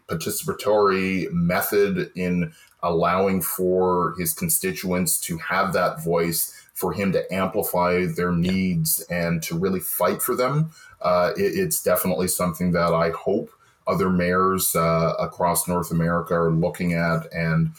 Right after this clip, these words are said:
Speaker 1: wanting to, uh, to copy and paste. I, I say that a lot.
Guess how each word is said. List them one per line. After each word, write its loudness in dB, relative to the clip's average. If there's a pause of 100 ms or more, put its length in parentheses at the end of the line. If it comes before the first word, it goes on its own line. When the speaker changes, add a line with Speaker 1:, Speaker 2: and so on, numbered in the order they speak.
(140)
Speaker 1:
wanting 0
to, 0
uh, 2 (760)
to -20
copy -2
and 0
paste. -2
I, 2
I 0
say 2
that 4
a 4
lot. 2